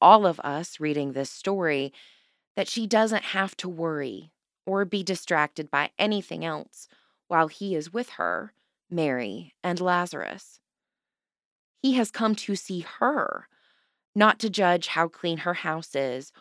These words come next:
or how well organized her kitchen might be. Martha keeps herself busy with things that keep her from enjoying Jesus' presence.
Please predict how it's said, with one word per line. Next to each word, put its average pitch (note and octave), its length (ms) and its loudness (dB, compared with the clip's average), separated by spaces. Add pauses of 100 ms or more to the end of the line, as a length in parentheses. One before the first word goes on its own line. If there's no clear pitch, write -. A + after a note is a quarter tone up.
(320)
or E3+ 140 0
how E3+ 180 4
well F3 280 2
organized D3+ 720 0
her C#3+ 100 -6
kitchen D3 460 -4
might A#2+ 260 -8
be. D#3 340 -14 (1900)
Martha G3 340 6
keeps - 360 -8
herself E3 540 0
busy F#3+ 320 0
with E3+ 220 -2
things D#3 480 -4
that C#3+ 240 -4
keep - 300 -18
her D#3 240 0
from D3 260 -4
enjoying D3 640 -4
Jesus' C3 360 -12
presence. - 680 -10